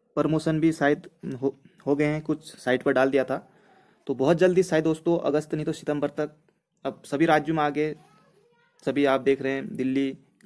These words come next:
हमारा केंद्र शासित राज्य, इसके अलावा एमपी, बिहार, सभी जगह आ रही, तो उत्तराखंड में भी दोस्तों अगस्त सितंबर तक उम्मीद कर सकते हैं। अगस्त लग गया, सितंबर तक शायद जल्दी देखने को मिले दोस्तों। इसी तरह से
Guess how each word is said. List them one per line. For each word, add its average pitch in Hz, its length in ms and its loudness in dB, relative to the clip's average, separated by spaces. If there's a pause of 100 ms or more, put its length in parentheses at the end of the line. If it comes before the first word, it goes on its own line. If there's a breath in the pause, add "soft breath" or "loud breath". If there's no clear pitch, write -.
(360)
हमारा 127 220 -2
केंद्र 127 240 -4
शासित 127 300 -6
राज्य, 123 320 -6 (580 soft breath)
इसके - 140 -2
अलावा 131 160 2
एमपी, 131 320 0
बिहार, 127 240 0
सभी 151 200 -2
जगह 156 200 4
आ 143 60 6
रही, 139 120 0
तो 147 100 -2
उत्तराखंड 131 360 -4
में 127 100 -4
भी 139 100 -6
दोस्तों 147 320 -6 (200)
अगस्त 143 220 -6
सितंबर 131 340 -4
तक 131 140 -6
उम्मीद 123 300 -6 (100)
कर - 100 -4
सकते - 260 -8
हैं। 135 80 -4
अगस्त 123 200 -8
लग 120 120 -4
गया, 127 120 -4
सितंबर 120 360 -6
तक - 240 -8 (360 soft breath)
शायद 143 180 4
जल्दी 139 240 4
देखने 156 260 0
को 156 80 -2
मिले 147 140 0
दोस्तों। 151 260 0
इसी 147 160 -8
तरह 143 140 0
से 143 140 -6